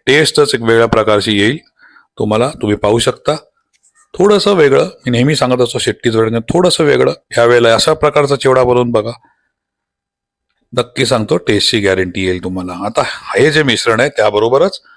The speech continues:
आपल्याला धणं, जिरे आणि सोप, त्याचबरोबर आपण जे बाकी जिन्नस घेतले आहेत, त्याच्यामध्ये मी काश्मीरी मिरची घेतलेली आहे,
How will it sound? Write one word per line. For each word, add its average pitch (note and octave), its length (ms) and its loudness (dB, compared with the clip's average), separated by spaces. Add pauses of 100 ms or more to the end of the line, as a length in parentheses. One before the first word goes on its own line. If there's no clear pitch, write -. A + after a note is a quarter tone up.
(140)
आपल्याला A2+ 420 0 (520)
धणं, G#2 260 0
जिरे G#2 500 0 (340)
आणि G#2 340 -8 (280)
सोप, - 500 -2
त्याचबरोबर B2+ 600 0 (160)
आपण A2+ 180 -6
जे A2 80 -4
बाकी A2+ 300 -2
जिन्नस A2+ 360 -4
घेतले G#2 240 -6
आहेत, G2+ 100 -4
त्याच्यामध्ये G#2 400 -4
मी G#2 200 -10 (500)
काश्मीरी A2+ 420 0
मिरची A2 460 -4 (280)
घेतलेली A#2 440 0
आहे, A2 240 0